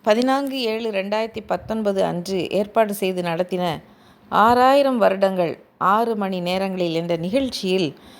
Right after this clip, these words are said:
ஒரு வேத ஆராய்ச்சியாளர் சொல்லிக் கொடுத்தது ஞாபகத்திற்கு வந்துவிட்டது. என்ன தெரியுமா? நோவா காலத்து ஜல பிரள-, பிரளயத்துக்கு பிறகு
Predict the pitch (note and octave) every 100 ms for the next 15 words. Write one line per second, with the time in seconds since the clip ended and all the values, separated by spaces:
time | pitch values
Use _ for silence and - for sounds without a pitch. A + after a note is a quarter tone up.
0 | - - - A3 G#3+ A3+ C#4+ D4 G#3 G3+
1 | G#3+ G#3+ - G3+ E3 E3+ E3+ - G3+ A3
2 | B3+ C4 F#3 F3 E3 F#3+ G3 F3+ F#3+ F#3+
3 | G3 F#3 D#3+ - G3+ E3+ F3 E3+ D#3 B2+
4 | C3 - _ - - - _ F3+ F#3 B3
5 | B3+ G#3+ G#3 G3+ G#3+ A#3 - - - _
6 | _ G3+ A#3 D#4+ E4 E4 A3 A3 - G#3+
7 | F#3 - D#3+ F#3+ A#3 B3+ - F#3+ G3 G#3
8 | G#3 - - G#3 A#3 A#3 A3 G3+ - G3+
9 | G3+ G3 B3+ E3+ D#3+ F#3+